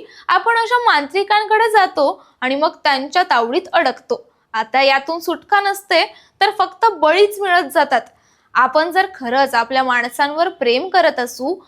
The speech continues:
आपल्या आईवडिलांवर, बायको मुलांवर, तर त्यांचं रक्षण अंधविश्वासापासून करणं ही आपली जबाबदारी आहे.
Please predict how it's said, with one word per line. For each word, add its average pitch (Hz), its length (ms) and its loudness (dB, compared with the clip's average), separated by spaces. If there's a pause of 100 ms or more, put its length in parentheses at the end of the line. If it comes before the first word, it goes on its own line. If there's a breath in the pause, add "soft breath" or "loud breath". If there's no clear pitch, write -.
(240 loud breath)
आपल्या 349 340 2
आईवडिलांवर, 294 920 0
बायको 247 480 0
मुलांवर, 330 560 -2 (380 soft breath)
तर 392 100 0
त्यांचं 349 440 0
रक्षण 320 500 -2 (140)
अंधविश्वासापासून 302 1120 -4
करणं 269 440 0 (440 soft breath)
ही 269 60 0
आपली 262 400 0
जबाबदारी 247 720 0
आहे. 226 220 -4